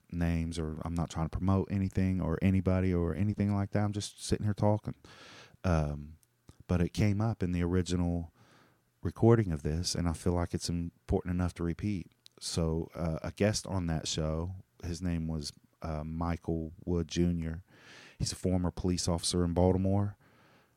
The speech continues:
Um, this episode was, like, four or five years old. It's an old episode, but I watched it, and he was talking about police reform and how important it is. And he was,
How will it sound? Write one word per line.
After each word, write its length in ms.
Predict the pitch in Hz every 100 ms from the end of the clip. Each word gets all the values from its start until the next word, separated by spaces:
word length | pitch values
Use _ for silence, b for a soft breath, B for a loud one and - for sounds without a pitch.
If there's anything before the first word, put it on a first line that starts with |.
| b -
Um, 140 | 82
this 220 | 87 90
episode 380 | - 98 - 98
was, 120 | 87
like, 180 | 85 82
four 220 | - 95
or 40 | 85
five 280 | 92 87 85
years 240 | 85 76
old. 340 | 80 76 71
It's 120 | 80 -
an 80 |
old 200 | 87 90
episode, 520 | 87 80 - 71 67 80
but 240 | 78 78 -
I 140 | 78
watched 440 | 80 87 85 -
it, 200 | 95 90 -
and 220 | 82 78
he 100 | 82
was 160 | 80 -
talking 260 | 85 -
about 300 | 82 82 78
police 320 | - 90 90 -
reform 540 | - 80 78 73 78 - B B B B -
and 280 | 80 78
how 260 | 73 85 82
important 720 | 78 - 92 90 85 82 78 -
it 140 | 85
is. 360 | 82 80 82 80
And 180 | 80 78
he 160 | 90
was, 240 | 85 78